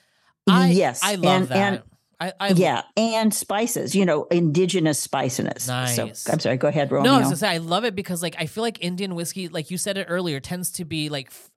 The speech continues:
Speaker 1: w-, from what, what you were saying, it's, they're fruitier than other countries, like, malt, and, and they ha-, they're also, like, very sweet. Like, for example, I think you mentioned, like, the bog notes of caramel and
Speaker 2: Mm-hmm.
Speaker 1: vanilla. And not to mention, like,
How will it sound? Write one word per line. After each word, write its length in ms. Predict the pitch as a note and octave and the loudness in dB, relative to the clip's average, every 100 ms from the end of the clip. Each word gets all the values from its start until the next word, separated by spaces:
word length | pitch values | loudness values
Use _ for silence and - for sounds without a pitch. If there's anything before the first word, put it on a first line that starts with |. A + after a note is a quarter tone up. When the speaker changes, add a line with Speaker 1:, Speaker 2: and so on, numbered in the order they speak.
| D#3+ | _
Speaker 1:
w-, 160 | D3+ - | -18 -12
from 160 | D#3 | -8
what, 200 | C#3+ C3 | -6 -8
what 100 | C3 | -10
you 80 | B2+ | -10
were 60 | B2 | -8
saying, 320 | - A3+ D3+ | -6 -4 -6
it's, 200 | B2 - _ _ _ - | -8 -14 _ _ _ -16
they're 80 | |
fruitier 680 | B2+ - A#3+ B3 G#3 E3 C#3+ | -14 -8 -4 -2 -2 -2 -4
than 200 | C3+ C3+ | -6 -8
other 220 | C#3+ D#3 | -8 -8
countries, 600 | D3 D3+ C#3+ C#3+ B2 A2+ | -8 -12 -12 -12 -12 -14
like, 180 | C3 B2 | -14 -12
malt, 300 | C3 B2 A#2 | -10 -12 -12
and, 220 | C3+ C3 | -12 -12
and 200 | G#2+ C3+ C3 | -14 -14 -10
they 100 | D3 | -10
ha-, 100 | - | -10
they're 180 | D3+ D3+ | -8 -8
also, 240 | D3+ - | -8 -10
like, 180 | D3 C3 | -10 -10
very 220 | B2+ B2+ | -10 -10
sweet. 320 | C3 - A3+ F3+ | -8 -6 -6 -6
Like, 160 | C3+ | -8
for 140 | - C#3 | -10 -12
example, 400 | B2 D3 C#3+ C#3+ B2 | -8 -10 -10 -12 -12
I 40 | |
think 200 | F#3+ F#3 | -12 -12
you 60 | D#3+ | -10
mentioned, 300 | C#3 D3+ C#3+ | -8 -8 -12
like, 120 | A#2+ | -12
the 80 | A#2 | -10
bog 300 | B2+ C3 D#3 | -6 -6 -6
notes 240 | E3+ F#3 | -6 -6
of 140 | C3+ - | -10 -12
caramel 680 | C#3 C#3+ D#3+ D#3 D#3 D#3 - _ _ _ - | -10 -8 -8 -8 -8 -10 -14 _ _ _ -2
and 120 | - | 2
Speaker 2:
Mm-hmm. 100 | F3+ | 4
Speaker 1:
vanilla. 680 | E3+ D#3+ F3 E3 D#3+ D3+ C3 _ _ _ - | 4 4 4 4 2 -2 -6 _ _ _ -6
And 160 | F#3 | -4
not 200 | F3+ A3+ | -2 -2
to 160 | B3 D#4+ | -2 -4
mention, 320 | F3 G3 G3 | -2 -4 -4
like, 240 | E3+ C#3 | -4 -4